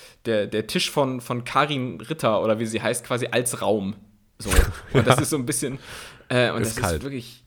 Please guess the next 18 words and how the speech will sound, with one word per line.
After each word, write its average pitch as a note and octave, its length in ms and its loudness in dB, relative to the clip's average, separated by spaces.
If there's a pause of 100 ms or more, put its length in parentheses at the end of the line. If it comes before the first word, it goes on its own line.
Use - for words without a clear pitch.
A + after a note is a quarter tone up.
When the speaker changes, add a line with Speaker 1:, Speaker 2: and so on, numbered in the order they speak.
(160)
Speaker 1:
das B2 160 -8
ist - 200 -12
kalt, D3+ 520 0
das B2 100 -10
ist - 380 -8
ungemütlich, C#3+ 760 -6
es A2 220 -8
steht B2+ 200 -6
so C3 140 -6
eine C3 300 -2
kleine B2+ 460 -4
traurige B2 520 -6
Kunstpflanze C#3+ 880 -4
da. B2 300 -2
Vielleicht - 400 2
ist B2+ 80 -4
sie B2 80 0
auch A2 240 -2